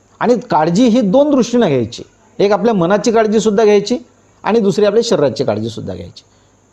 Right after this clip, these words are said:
का शरीर आपलं जर चांगलं असेल तर त्यामध्ये मन चांगलं असते आणि शरीर आणि मन जर चांगलं असेल ना, तर मग आपला अभ्यास चांगला होतो. पण जे विद्यार्थी स्वतःच्या काळजीकडे दुर्लक्ष करतात,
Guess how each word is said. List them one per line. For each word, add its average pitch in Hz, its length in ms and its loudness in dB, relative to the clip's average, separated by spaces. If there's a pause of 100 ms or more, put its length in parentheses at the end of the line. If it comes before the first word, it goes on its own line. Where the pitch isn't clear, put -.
(340)
का 175 80 0
शरीर 175 480 0 (200)
आपलं - 260 0
जर 214 160 0
चांगलं 170 420 0
असेल 160 260 -2 (500)
तर 196 80 2
त्यामध्ये 175 540 0 (200)
मन 170 280 2
चांगलं 117 380 -2
असते - 220 -10 (280)
आणि 196 160 2
शरीर 220 360 2
आणि 262 180 0
मन 233 220 2
जर 214 140 2
चांगलं 156 320 0
असेल 131 220 -4
ना, 156 180 0 (380)
तर 165 120 2
मग 170 260 0
आपला 151 240 -2
अभ्यास 117 240 -6
चांगला 87 280 -16
होतो. - 220 -20 (1700)
पण 220 160 0
जे 170 200 2
विद्यार्थी 160 760 0 (220)
स्वतःच्या 160 720 0
काळजीकडे 156 600 0
दुर्लक्ष 135 440 -2
करतात, 117 420 -4